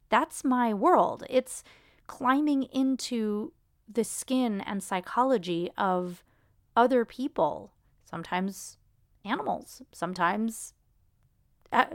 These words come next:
sentient inanimate objects. I mean, depending on what the play is and what you're doing,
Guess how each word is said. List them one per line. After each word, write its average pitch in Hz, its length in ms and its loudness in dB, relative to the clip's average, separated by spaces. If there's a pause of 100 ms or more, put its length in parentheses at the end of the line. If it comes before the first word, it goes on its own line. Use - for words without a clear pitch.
(140)
sentient 269 920 -2 (1040)
inanimate 277 400 2
objects. 214 500 -2
I - 140 -2
mean, 233 180 -4
depending 233 340 -2
on 214 140 0
what 202 240 -2 (240)
the 202 120 -4
play 247 300 0
is 208 200 0
and 180 100 -2
what - 120 -6
you're 190 100 -10
doing, 220 340 0